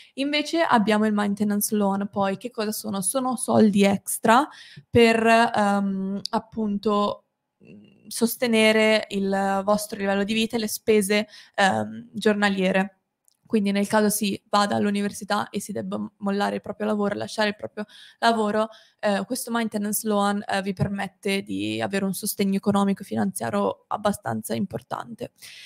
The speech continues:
E si suddivide in, anch'esso in altre due categorie. Per chi è di Londra e vive a Londra si sa, il costo di Londra della vita è molto più, eh, caro rispetto alle altre città inglesi e queste persone possono ottenere, eh, tredicimila pound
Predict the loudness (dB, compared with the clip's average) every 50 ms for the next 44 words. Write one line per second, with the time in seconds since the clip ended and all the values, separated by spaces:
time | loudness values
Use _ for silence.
0 | -20 -20 _ _ 2 4 4 4 4 0 -2 -6 -6 -4 -2 -2 -2 -4 -4 -6
1 | -6 -4 -2 0 2 2 2 4 4 4 4 4 2 0 -2 -2 -2 -2 -2 -2
2 | -2 -4 -4 -4 -4 -4 -2 -2 -2 -2 -4 -6 -4 -4 -4 -2 -4 -4 -2 -2
3 | 0 0 -2 -2 -2 -2 -2 -2 -2 -4 -6 _ _ _ _ 4 4 4 2 0
4 | -6 -6 -2 0 2 2 2 2 2 2 2 4 4 4 4 2 0 0 0 0
5 | 0 2 2 0 0 0 -2 -2 -4 -8 -6 -6 -6 -4 -2 -4 -4 -6 -8 -14
6 | -20 _ _ -12 -4 -2 -2 -2 -2 -2 -2 0 2 2 2 0 0 0 0 0
7 | 0 0 0 0 0 -2 0 0 0 0 2 2 2 2 2 0 -4 -2 0 2
8 | 2 2 2 0 -2 -2 -2 -2 -4 0 2 2 4 4 2 2 0 0 -2 -2
9 | -4 -4 -4 -2 -2 0 0 0 0 -2 -4 -8 -10 -12 -14 _ -12 -10 -8 -8
10 | -6 -4 -4 -4 -2 -2 -4 -4 -4 -6 -10 -12 -12 -2 0 0 2 4 2 2
11 | 2 0 0 0 0 0 0 0 0 -2 -2 -4 -4 -4 -2 -2 0 -2 0 0
12 | -2 -2 0 0 0 0 0 0 0 0 0 0 0 2 2 0 0 -2 -4 -6
13 | -4 -4 -4 -6 -6 -6 -4 -2 -2 -2 -2 0 0 0 2 2 2 0 0 0
14 | 0 -2